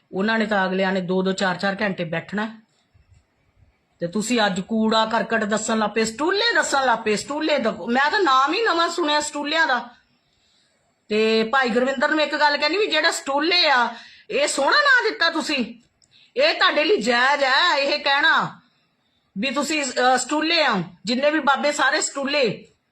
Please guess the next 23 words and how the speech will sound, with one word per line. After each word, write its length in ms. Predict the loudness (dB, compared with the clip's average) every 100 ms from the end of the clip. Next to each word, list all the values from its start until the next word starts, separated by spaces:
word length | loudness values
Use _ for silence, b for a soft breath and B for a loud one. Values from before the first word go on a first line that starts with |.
| _ _ _ _ -6
ਬਾਬਾ 200 | -2 0
ਜੀ 100 | 0
ਤੂੰ 280 | 0 0 0
ਹੱਥ 180 | -2
ਨਹੀਂ 160 | -4 -2
ਆਇਆ 220 | 0 0
ਸਾਡੇ 340 | 0 -2 -2 -4
ਹਜੇ, 280 | -4 -8 -14 _ _ _ _ _ _ _ _ -8
ਫਿਰ 120 | -4
ਤੈਨੂੰ 240 | -2 -2
ਦੱਸ 220 | 0 0
ਦਿੰਦੇ 260 | 0 0 0
ਵੀ 120 | 0
ਅਸੀਂ 180 | -2 -4
ਸਟੂਲੇ 380 | -6 -6 -4 -4
ਕੀ 240 | -2 -2
ਹੁੰਦਾ। 380 | -2 -2 -2 -4 -10 _ _ _ _ _ _ _ _ _ _ _ _ _ _ _ _ _ _ _
ਇਹ 160 | 0 0
ਗੱਲਾਂ 320 | 0 2 2
ਮੇਰੇ 180 | 2 0
ਕੋਲ 120 | 0
ਬੜੀਆਂ 360 | 0 2 2
ਪਈਆਂ। 420 | 2 0 0 0